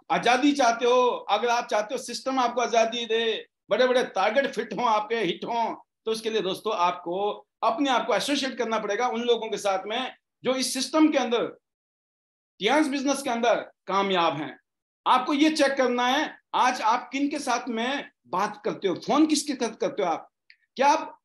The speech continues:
ऐसे लोगों के साथ बातचीत करते हो, ऐसे के साथ में उठते बैठते हो जो इस business के अंदर बहुत शानदार perform कर रहे हैं, इस business में जो कामयाब हैं? आप कैसे लोगों के बीच में अपना time spend करते हो,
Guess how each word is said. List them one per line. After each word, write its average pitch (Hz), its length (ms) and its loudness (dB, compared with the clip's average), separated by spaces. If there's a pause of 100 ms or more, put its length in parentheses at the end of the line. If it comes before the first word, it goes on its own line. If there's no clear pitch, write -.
(160)
ऐसे 247 220 0
लोगों 277 300 2
के 277 60 -2
साथ 277 180 4
बातचीत 254 460 0
करते 254 260 0
हो, 269 380 6 (100)
ऐसे 226 220 0
के - 60 -6
साथ 277 280 -2
में 277 120 -4
उठते 262 340 0
बैठते 254 320 2
हो 262 400 4 (220)
जो 277 80 4
इस 285 300 2
business 240 360 -4
के 240 120 -6
अंदर 220 540 0 (200)
बहुत 226 160 -4
शानदार 214 440 0
perform 196 380 -2
कर 185 120 -2
रहे 180 140 -2
हैं, 165 80 -8
इस 240 100 -10
business 220 340 -10
में 214 260 -6 (160)
जो - 60 -2
कामयाब 214 560 2
हैं? - 180 -4 (200)
आप 254 240 2
कैसे 277 280 0
लोगों 247 320 -2
के 226 100 -6
बीच 220 260 -8
में 214 100 0
अपना 214 180 -4
time 208 440 -2 (140)
spend 208 480 -2
करते 185 260 0
हो, 160 280 0